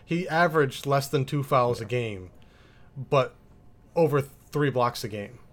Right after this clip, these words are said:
Speaker 1: per thirty-six.
Speaker 2: Yeah.
Speaker 1: Like, we're talking about a guy who doesn't make mistakes when he jumps.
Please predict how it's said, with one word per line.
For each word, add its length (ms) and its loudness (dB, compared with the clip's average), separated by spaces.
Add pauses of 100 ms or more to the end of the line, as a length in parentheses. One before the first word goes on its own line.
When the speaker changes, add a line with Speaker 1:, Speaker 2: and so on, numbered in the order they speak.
Speaker 1:
per 100 0
thirty-six. 560 -6
Speaker 2:
Yeah. 60 2
Speaker 1:
Like, 200 -2 (500)
we're 180 4
talking 280 2
about 140 2
a 40 -2
guy 200 2
who 160 -2 (120)
doesn't 380 2
make 300 -2
mistakes 500 -4
when 120 -4
he 100 -4
jumps. 540 -8